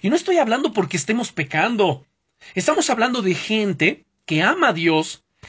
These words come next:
gente que busca a Dios con todo su corazón,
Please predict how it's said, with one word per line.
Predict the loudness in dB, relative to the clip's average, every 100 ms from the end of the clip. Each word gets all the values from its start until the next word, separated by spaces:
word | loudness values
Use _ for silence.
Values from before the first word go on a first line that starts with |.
| -20 -14
gente | -2 0 0 -2 -4
que | -4
busca | -4 -2 -2
a |
Dios | 0 -2 -2
con | -4 -4
todo | 2 2 2
su | 0
corazón, | -4 0 0 2 0 0